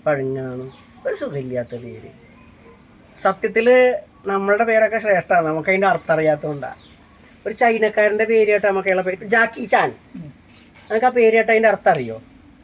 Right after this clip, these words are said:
നമ്മള് ജാക്കി എന്ന് കേട്ടിരിക്കണത് എന്തിനാ? ഈ വണ്ടിക്കൊക്കെ വെക്കണത് അല്ലേ? ആ, വേറെ ഉണ്ടാവും, പക്ഷെ എന്നാ പോലെ നമ്മള് സാധാരണ കേൾക്കണത് ഇങ്ങനെയാണ്. പക്ഷെ അതായിരിക്കില്ലല്ലോ ചൈനക്കാരനായിട്ട് അർത്ഥം.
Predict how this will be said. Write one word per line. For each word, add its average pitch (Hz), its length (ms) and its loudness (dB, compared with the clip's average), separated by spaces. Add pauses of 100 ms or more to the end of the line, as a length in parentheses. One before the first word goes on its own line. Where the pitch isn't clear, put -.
(640)
നമ്മള് 196 180 -2
ജാക്കി 240 300 2
എന്ന് 247 100 2
കേട്ടിരിക്കണത് 220 340 0
എന്തിനാ? 196 240 0 (160)
ഈ 196 40 -6
വണ്ടിക്കൊക്കെ 190 520 0
വെക്കണത് 143 260 -8
അല്ലേ? 123 340 -6 (560)
ആ, 127 140 -16
വേറെ 135 300 -6
ഉണ്ടാവും, 180 340 0
പക്ഷെ - 260 -12
എന്നാ 165 180 0
പോലെ 202 200 -2
നമ്മള് 175 300 -2
സാധാരണ 214 320 4
കേൾക്കണത് 202 460 -2 (460)
ഇങ്ങനെയാണ്. 202 540 0
പക്ഷെ - 540 -8
അതായിരിക്കില്ലല്ലോ 226 680 2
ചൈനക്കാരനായിട്ട് 214 680 2
അർത്ഥം. 208 280 2